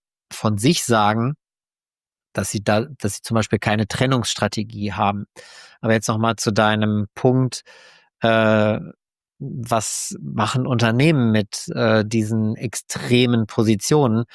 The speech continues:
Ähm, da ist diese Studie, glaub ich, ein echt guter Anhaltspunkt für, die noch mal transparent macht, wie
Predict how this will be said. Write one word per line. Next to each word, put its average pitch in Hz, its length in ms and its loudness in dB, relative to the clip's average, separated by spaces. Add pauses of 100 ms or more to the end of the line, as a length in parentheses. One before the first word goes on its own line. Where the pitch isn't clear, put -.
(500)
Ähm, 113 760 0
da 113 140 0
ist 147 160 -2
diese 113 200 0
Studie, 131 400 2
glaub 113 260 2
ich, 107 120 -4
ein 117 100 -6
echt 120 280 -2
guter 120 400 0
Anhaltspunkt 117 800 0
für, 135 360 2
die 113 160 2
noch 110 200 0
mal 113 100 0
transparent 117 720 -2
macht, 117 320 -2
wie 113 440 2